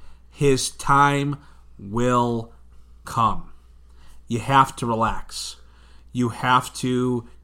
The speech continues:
take a step back. It kinda in the same light. I know we talked about this last week on the pod, but I just wanted to reiterate. Thon Maker is going to be given an opportunity.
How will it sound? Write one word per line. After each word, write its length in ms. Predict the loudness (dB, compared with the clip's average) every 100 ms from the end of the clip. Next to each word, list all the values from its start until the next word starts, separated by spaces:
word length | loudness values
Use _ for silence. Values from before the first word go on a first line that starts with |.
| -10
take 240 | -6 -4 -4
a 60 |
step 380 | -4 0 0 2
back. 440 | 4 6 6 2 -20 -20 -20 -14 -6
It 140 | 2
kinda 220 | 6 6
in 120 | 4 2
the 60 |
same 320 | 0 0 2
light. 280 | 4 2 2 -10 -20 -20 -20 -20 -20 -20 -20 0
I 80 | 2
know 140 | 4 6
we 120 | 6
talked 320 | 10 10 8
about 300 | 6 6 6
this 300 | 0 -2 0
last 340 | 2 0 -2
week 220 | -4 -4 -4
on 100 | -6
the 80 |
pod, 380 | -4 -2 -2 -4
but 100 | -6
I 80 | -6
just 440 | -2 -2 -2 -4
wanted 360 | -2 2 2 0
to 140 | -6
reiterate. 580 | -6 -6 -6 -10 -16 -18 -20 -20 -20 -20 -20 -20 -20 -20 -20 -20 -20 -8
Thon 360 | 8 10 10 8
Maker 520 | 0 2 0 0 -4 -20 -20 -18 -4
is 240 | -2 -2
going 240 | 0 -2 -2
to 100 | -4
be 160 | -6
given 540 | -4 -2 0 0 -2 -4
an 160 | -6 0
opportunity. 800 | 0 0 -4 -4 -4 -4 -8 -16